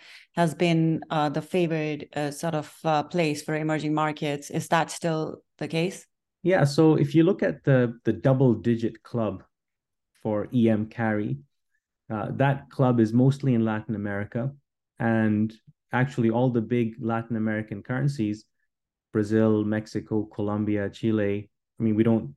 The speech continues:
Speaker 2: necessarily like all of those currencies, but they're all offering double-digit yields. Outside of Latin America, you get double-digit yields in Hungary, um, South Africa, depending on which part of the curve,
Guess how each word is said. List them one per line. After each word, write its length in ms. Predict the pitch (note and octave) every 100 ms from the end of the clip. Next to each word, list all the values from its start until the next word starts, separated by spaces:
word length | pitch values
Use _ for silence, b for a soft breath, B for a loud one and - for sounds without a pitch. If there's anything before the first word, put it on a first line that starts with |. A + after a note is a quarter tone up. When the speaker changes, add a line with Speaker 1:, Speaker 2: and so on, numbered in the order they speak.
| -
Speaker 2:
necessarily 380 | A#2+ A2 A2+ G#2+
like 200 | G#2 -
all 200 | B2 D3
of 80 |
those 200 | A2+ G#2+
currencies, 480 | G#2+ A2+ G#2+ A#2+ D3+
but 300 | D3 A#2 G#2+ - _
they're 180 | A#2+ A#2+
all 360 | A2+ A2 A2 C3+ -
offering 500 | A2+ G#2+ A2 G#2 G#2 _ _
double-digit 520 | A#2 A2 G#2 G#2 G#2+ G#2
yields. 380 | G#2 G#2+ A2 -
Outside 380 | G#2+ - B2 A2+
of 80 |
Latin 320 | G#2+ G#2+ G#2+ G#2+
America, 600 | G#2 G#2 G2+ - G2+ G2 _ b b b b _ -
you 100 | A2
get 180 | A2 G#2
double-digit 460 | A2 G#2+ G#2 A2+
yields 260 | G#2 G#2 G2+
in 100 | F2+
Hungary, 560 | C3+ C3+ B2+ B2 B2 - _ _ _ _
um, 220 | G#2 G2
South 260 | G2 G#2 G2
Africa, 380 | A2+ A2 A2 A2
depending 460 | G2+ - G#2+ G#2
on 120 | G2+ G2
which 200 | G2 -
part 220 | G#2 G2
of 80 | F#2
the 80 |
curve, 460 | F#2+ - G#2 G2+ G2+